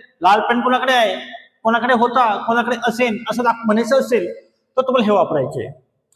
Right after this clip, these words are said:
ओके, मी तुम्हाला नेहमी सांगतो की व्हिडिओ पूर्ण पाहायचं, कारण बेसिक पक्क राहिला म्हणजे मला ॲडव्हान्स शिकवताना अडचण नाही येणार.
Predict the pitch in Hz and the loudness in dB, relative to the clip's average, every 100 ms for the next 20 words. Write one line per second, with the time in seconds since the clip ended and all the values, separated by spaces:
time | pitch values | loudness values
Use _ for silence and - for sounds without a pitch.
0 | _ _ _ _ _ _ _ 151 214 247 | _ _ _ _ _ _ _ 0 4 4
1 | 226 254 262 277 247 226 254 285 254 247 | 4 2 4 2 2 2 2 2 0 -2
2 | 220 262 247 - - 175 202 233 233 247 | -4 -4 -4 -8 -16 -2 2 2 2 2
3 | 240 220 185 180 180 - - 226 226 233 | 2 2 0 -2 -6 -6 0 2 4 2
4 | - 269 - 247 - 262 247 262 220 233 | 2 -2 0 -2 2 2 2 2 0 0
5 | 226 226 208 202 233 226 202 - 214 208 | 2 0 2 2 2 0 -4 -8 -6 -4
6 | 208 185 - 180 165 139 120 | -2 -2 -2 -8 -8 -10 -12